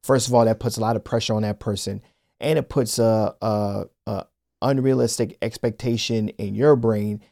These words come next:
that there is that one perfect person out there. So then you might find yourself in situations where you are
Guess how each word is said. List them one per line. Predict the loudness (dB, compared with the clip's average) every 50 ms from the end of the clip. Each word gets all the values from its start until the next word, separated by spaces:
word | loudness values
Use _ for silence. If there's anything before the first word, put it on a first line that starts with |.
| _ _ _
that | 0 0 0 2
there | 2 0 0 0
is | 0 -2 -2 0 0
that | 0 0 0 0
one | 0 0 0 -2
perfect | -2 -2 -4 -2 -4 -6 -8
person | -6 -4 -4 -4 -4 -6
out | -6 -6 -6 -6
there. | -6 -6 -6 -8 -12 _ _ _ _ -6
So | -2 0
then | 2 2 2
you | 2 2
might | 2 2 2 2 0 0
find | -2 -2 0 2 2
yourself | 0 0 0 -2 -2 -2 -2
in | -4 -4 -4 -4
situations | -4 -4 -4 -4 -4 -4 -4 -2 -2 -2 -2 -2 -4 -4 -4
where | -2 -4 -2
you | -2 -2 0 0
are | 2 2 2 2 0